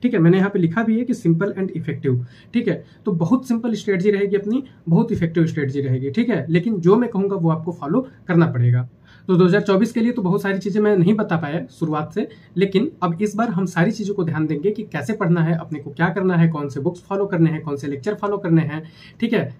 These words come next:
कैसे आपको, कैसे अपने आप को stable रखना है। ठीक है, अ,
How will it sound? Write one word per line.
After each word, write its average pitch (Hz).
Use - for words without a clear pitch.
कैसे 180
आपको, 175
कैसे 175
अपने 190
आप 180
को 180
stable 170
रखना 180
है। 160
ठीक 202
है, 202
अ, 143